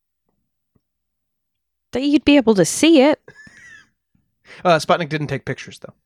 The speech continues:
Speaker 1: I know, but what? He's just thinking that whoever was there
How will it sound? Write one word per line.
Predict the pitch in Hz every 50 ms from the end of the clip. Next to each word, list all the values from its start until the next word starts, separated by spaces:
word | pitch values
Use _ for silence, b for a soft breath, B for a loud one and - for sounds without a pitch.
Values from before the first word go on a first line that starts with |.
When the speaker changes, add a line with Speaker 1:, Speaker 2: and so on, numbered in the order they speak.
| _ _ -
Speaker 1:
I | - 262
know, | 302 370 370 269 185 151
but | 165 170 175 156 - - - - - - - - -
what? | 202 214 214 - -
He's | 170 - 190 185 180 170
just | - 196 180 -
thinking | - 190 180 156 185 180 170
that | 170 165 156 - - _ _ -
whoever | - - 196 175 170 165 160 170 160 160 160 156 160 - _ _ _ _ _ _ _ _ _ _ _ _ _ _ _ _ _ _ _ _ _ _ _ _ _ _ _ _ _ _ _ _ _ _ _ _ _ _ _ _ -
was | 190 185 170 170
there | 180 180 170 165 165 175 190 196 208 208